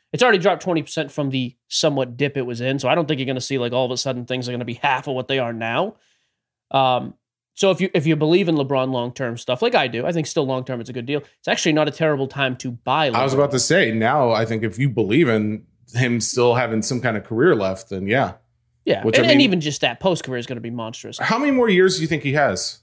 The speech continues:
Speaker 1: Maybe a few more. Honestly, if he wasn't injured this year, and if a-, injuries killed that team,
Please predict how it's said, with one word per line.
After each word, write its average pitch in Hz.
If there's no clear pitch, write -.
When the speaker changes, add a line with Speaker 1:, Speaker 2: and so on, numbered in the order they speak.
Speaker 1:
Maybe 453
a -
few 135
more. 117
Honestly, 262
if 240
he 359
wasn't 262
injured 160
this 214
year, 233
and 156
if 139
a-, -
injuries 208
killed 240
that 127
team, 113